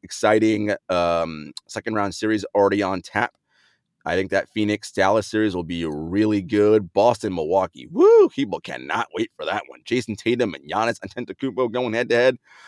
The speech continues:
Not having Chris Middleton's gonna really hurt Milwaukee. Um, you know, we'll see how that goes. And Philly, yo, I gotta talk about Philly for a minute.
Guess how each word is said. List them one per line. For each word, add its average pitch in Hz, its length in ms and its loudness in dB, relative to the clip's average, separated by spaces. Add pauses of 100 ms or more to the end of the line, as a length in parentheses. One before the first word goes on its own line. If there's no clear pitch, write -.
(180)
Not 120 160 2
having 156 200 2
Chris 147 180 -4
Middleton's 160 320 0
gonna 82 200 -4
really 107 460 4
hurt 117 240 2
Milwaukee. 135 560 -2 (300)
Um, 90 500 -2
you 117 140 -4
know, 107 100 -2
we'll 104 140 -12
see 113 100 -6
how 113 80 2
that 113 160 2
goes. 110 400 0 (100)
And 95 200 -10
Philly, 113 340 0 (100)
yo, 107 280 2
I - 80 -2
gotta - 140 0
talk 359 60 -4
about 101 220 -2
Philly 92 220 -2
for 87 160 -8
a 87 40 -6
minute. 85 240 -6